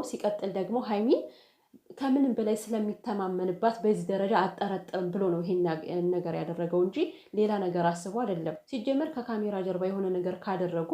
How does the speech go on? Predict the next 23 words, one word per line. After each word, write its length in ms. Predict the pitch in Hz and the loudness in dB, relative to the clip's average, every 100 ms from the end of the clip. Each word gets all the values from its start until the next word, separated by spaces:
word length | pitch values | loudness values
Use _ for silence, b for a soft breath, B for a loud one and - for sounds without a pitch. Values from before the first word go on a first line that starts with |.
| 349 | 4
ማለት 280 | 277 190 190 | 4 4 0
ነው፣ 140 | 156 - _ | -4 -4 _
ለእናንተ 380 | 220 247 269 277 | 4 6 6 4
አማክሮ 360 | 262 233 240 294 | 4 4 4 4
ነው 120 | 294 | 2
እንዴ 140 | 622 480 | 4 4
የሚያደርጉት? 600 | 247 226 208 175 180 - - _ _ _ 220 | 6 6 4 0 -6 -16 -20 _ _ _ 2
ለአንተ 320 | 226 247 254 | 6 6 6
መጥቶ 220 | 262 254 277 | 4 4 0
ከካሜራ 480 | 277 240 247 233 233 226 | 0 2 4 6 6 6
ጀርባ 220 | 220 220 | 4 2
«እንደዚህ 260 | 214 202 202 | 2 2 2
ላደርግ 300 | 202 208 208 | 4 4 4
ነው 140 | 208 | 2
ዳኒ 220 | 202 196 202 | 4 4 4
ሮስ» 200 | 220 220 | 2 0
ምናምን 260 | 208 208 | 0 2
ብሎ 120 | 208 214 | 4 4
አማክሮ 380 | 196 208 214 220 | 6 4 4 2
ነው 140 | 233 254 | 2 2
እንዴ 180 | 214 196 180 | 2 0 0
እንደዛ 240 | 175 175 180 | 0 2 2
የሚያደርገው? 500 | 185 190 202 214 | 2 0 -2 -2